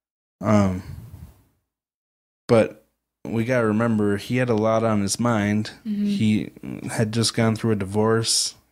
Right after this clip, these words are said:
Speaker 1: He had lost his job. He was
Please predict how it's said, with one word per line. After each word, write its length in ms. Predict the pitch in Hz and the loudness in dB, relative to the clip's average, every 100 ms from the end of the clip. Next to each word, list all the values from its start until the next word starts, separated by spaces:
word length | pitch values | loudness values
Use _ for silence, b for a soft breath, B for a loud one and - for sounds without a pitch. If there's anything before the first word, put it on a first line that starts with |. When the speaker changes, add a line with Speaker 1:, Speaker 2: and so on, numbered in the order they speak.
| _ - | _ -4
Speaker 1:
He 140 | 104 | -2
had 160 | 98 104 | 0 0
lost 260 | 101 98 | 0 -2
his 160 | 98 - | -4 -2
job. 540 | 113 117 113 110 110 - _ _ _ _ _ _ _ | 4 6 6 6 2 -8 _ _ _ _ _ _ _
He 140 | 113 | -2
was 300 | 107 101 - | 0 0 -2